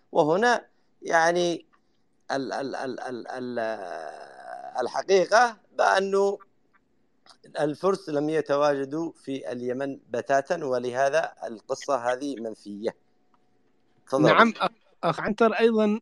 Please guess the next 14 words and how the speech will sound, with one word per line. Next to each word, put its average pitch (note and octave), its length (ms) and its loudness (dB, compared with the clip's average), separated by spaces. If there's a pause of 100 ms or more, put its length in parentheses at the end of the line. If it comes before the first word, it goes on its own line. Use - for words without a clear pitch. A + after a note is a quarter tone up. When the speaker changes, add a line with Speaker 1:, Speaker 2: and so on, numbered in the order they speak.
Speaker 2:
ال-، B2+ 640 -8 (1000)
ال-، B2+ 240 2
ال-، A#2 180 -4
الطرف G#3 500 6
الآخر، C3+ 520 2
يعني، A#2 340 -6 (320)
يعني A#2+ 540 -4 (220)
إنه C3 240 -2
ذو C#3 160 6
الأكتاف، G#3 640 6
الملك F#3 460 0
ذو D#3+ 120 2
الأكتاف، C#3+ 800 -6 (960)
إنه D#3 360 6